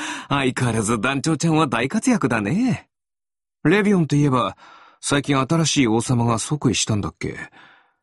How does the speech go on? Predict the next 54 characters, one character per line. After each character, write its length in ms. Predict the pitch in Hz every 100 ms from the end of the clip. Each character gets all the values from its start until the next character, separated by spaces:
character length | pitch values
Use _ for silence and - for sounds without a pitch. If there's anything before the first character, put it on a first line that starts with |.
| _ _ -
そ 200 | - 123
の 200 | 123 127
王 60 |
様 240 | 123 143 135
っ 60 |
て 140 | - 147
の 120 | 131
が 180 | 120 113
と 160 | 127
に 140 | 151 139
か 120 | 120
く 160 | 104
気 180 | 92 110
弱 220 | 107 127
で、 240 | 123 127 - _ _ _ -
結 160 | 202 -
構 160 | 151
な 120 | 113 104
変 100 | -
わ 60 | 131
り 80 | 190
者 200 | 180 180
っ 40 |
て 180 | - 156
聞 180 | - 147
い 40 |
た 120 | 156
け 100 | 143
ど、 260 | 110 101 95 - - _ _ _ _ _ _ _
ば 180 | 117 139
っ 60 | _
た 120 | - 156
り 140 | 117
会 200 | 76 131
え 40 |
ち 100 | 185
ゃ 40 | 151
っ 60 | - _
た 140 | 123
り 260 | 104 92 95 - - _ -
す 260 | - -
る 120 | -
か 120 | 120 156
な？ 280 | - - _ _ _ _ _ _ _ _ _ _
そ 180 | - 90
れ 120 | 85
に 120 | 85
し 100 | -
て 120 | -
も 200 | 95 90 - _
温 180 | 98 117
泉 380 | 113 - 135 135
街 240 | 110 85
か。 480 | - 113 170 - -